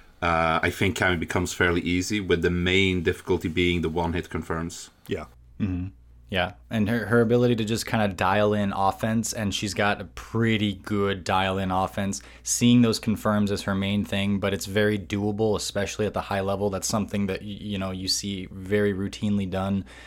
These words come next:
Speaker 3: Um, it's, it's to the point where it's, it's good, but it's not spectacular to see it.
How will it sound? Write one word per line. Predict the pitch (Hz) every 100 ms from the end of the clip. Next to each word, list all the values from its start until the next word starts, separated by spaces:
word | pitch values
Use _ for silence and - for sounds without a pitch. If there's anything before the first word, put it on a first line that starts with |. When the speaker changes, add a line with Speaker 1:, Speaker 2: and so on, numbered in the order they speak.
| -
Speaker 3:
Um, | 101 98
it's, | 123 - -
it's | 135 -
to | 127
the | 127
point | 135 127
where | 117
it's, | 113 - - -
it's | 127 110
good, | 107 156 147 110 101
but | 107
it's | 104 127
not | 117 -
spectacular | - - 101 - 104 90 107 98 92
to | 90
see | 95 95
it. | 87